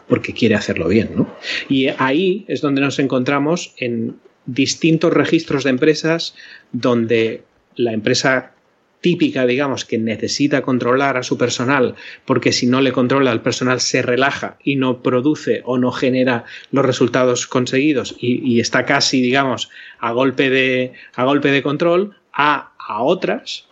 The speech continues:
que los resultados de entrada, eh, se consiguen, pero como consecuencia de que todo el mundo está enchufado y que todo el mundo está intentando conseguir esos resultados porque forma parte de su reto profesional también. O sea, la gente no trabaja en las empresas, digamos,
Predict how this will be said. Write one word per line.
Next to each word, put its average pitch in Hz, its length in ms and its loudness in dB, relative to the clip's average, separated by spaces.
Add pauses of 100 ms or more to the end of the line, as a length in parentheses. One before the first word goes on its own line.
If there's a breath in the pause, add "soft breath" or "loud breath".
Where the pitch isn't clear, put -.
que 139 300 2
los 156 180 2
resultados 147 840 0
de 123 100 -8
entrada, 131 480 -4 (520 soft breath)
eh, 110 220 -6
se 131 140 0
consiguen, 143 440 2
pero 131 220 2
como 135 240 2
consecuencia 160 880 -2
de 131 180 0
que 120 120 -2
todo 127 220 0
el 139 40 0
mundo 139 240 0
está 135 220 0
enchufado 147 580 -2 (320 loud breath)
y 127 140 0
que 113 100 2
todo 127 220 2
el 127 60 2
mundo 131 260 2
está 147 180 0
intentando 131 680 2
conseguir 120 420 -2
esos 123 200 -4
resultados 131 480 0
porque - 260 0
forma 127 300 2
parte 131 220 2
de 131 80 0
su 117 140 -6
reto 117 300 0
profesional 104 560 0
también. 95 340 0
O - 40 -8
sea, 110 160 2
la 98 100 2
gente 117 280 2
no 135 200 2
trabaja 120 640 0 (360 loud breath)
en 110 100 -6
las 113 220 -4
empresas, 123 400 2
digamos, 139 580 0